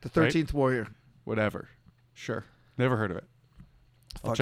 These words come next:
Speaker 2: check it out.
Speaker 1: awesome. Antonio Banderas.
Speaker 2: I'll check it out
Speaker 1: I
Speaker 2: for
Speaker 1: just
Speaker 2: sure.
Speaker 1: watched it last night.
Speaker 2: Really?
Speaker 1: Yeah.
Speaker 2: All right. And you get emotional to that movie. You feel emotions, right?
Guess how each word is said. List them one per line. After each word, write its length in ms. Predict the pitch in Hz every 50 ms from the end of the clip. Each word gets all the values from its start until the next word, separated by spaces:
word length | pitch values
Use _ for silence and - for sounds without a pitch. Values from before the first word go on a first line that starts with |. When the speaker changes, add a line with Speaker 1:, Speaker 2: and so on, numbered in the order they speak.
| 120
Speaker 2:
check 80 | 120 117
it 40 | 110
out. 80 | 98 90
Speaker 1:
awesome. 180 | - 117 101 107
Antonio 420 | 113 113 - 127 131 127 123 123
Banderas. 540 | 107 113 113 110 110 110 110 104 104 - -
Speaker 2:
I'll 60 | -
check 240 | - - 127 117 117
it 60 | 117
out 40 | 110
Speaker 1:
I 40 | 104
Speaker 2:
for 40 | 151
Speaker 1:
just 140 | 156 -
Speaker 2:
sure. 80 | - 175
Speaker 1:
watched 160 | 170 151 -
it 60 | 143
last 200 | 143 143 143 143
night. 160 | 156 151 147 - - -
Speaker 2:
Really? 280 | 113 120 151 208 269 262 202
Speaker 1:
Yeah. 180 | 123 117 104 - -
Speaker 2:
All 140 | - 196 160
right. 200 | 101 113 165 - - _ _ _ - - - - - - _ _ _ _ -
And 120 | 170 180
you 80 | 185 151
get 140 | 196 214
emotional 500 | 214 175 147 135 165 160 - - 185 160
to 100 | - 170 160
that 120 | 147 127
movie. 240 | 110 113 117 123 160
You 120 | 156 151
feel 200 | - - 220 226
emotions, 560 | 208 160 151 180 - - - - - - - -
right? 240 | 110 120 156 190